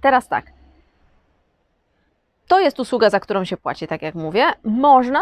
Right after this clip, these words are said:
zdecydować, że nie będziemy z takiej usługi korzystać, ponieważ poradzimy sobie sami. Wolny wybór, oczywiście. E, jak to wygląda przez agencję?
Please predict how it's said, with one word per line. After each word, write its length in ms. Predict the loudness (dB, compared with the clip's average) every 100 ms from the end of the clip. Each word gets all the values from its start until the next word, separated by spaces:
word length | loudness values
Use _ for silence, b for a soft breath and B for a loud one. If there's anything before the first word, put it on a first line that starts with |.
| -2
zdecydować, 440 | -2 0 2 2
że 80 | 2
nie 100 | 0
będziemy 260 | 0 0 -2
z 40 |
takiej 220 | -4 -6
usługi 280 | -6 -6 -4
korzystać, 440 | 2 2 2 -2 -2
ponieważ 340 | -4 -2 -4
poradzimy 380 | -2 -2 -2 -4
sobie 240 | -4 -4
sami. 380 | -4 -6 -6 -12 -20 _ _ _ _
Wolny 300 | 0 0 2
wybór, 280 | 0 0 0
oczywiście. 540 | 0 -2 -4 -8 -14 _ _ _ _ _ _ _ _ _ -8
E, 440 | -2 2 2 2 0
jak 360 | 0 -2 -4
to 160 | -8 -4
wygląda 440 | -2 -2 -2 -4
przez 300 | -8 -10 -10 -14
agencję? 520 | -12 -12 -14 -20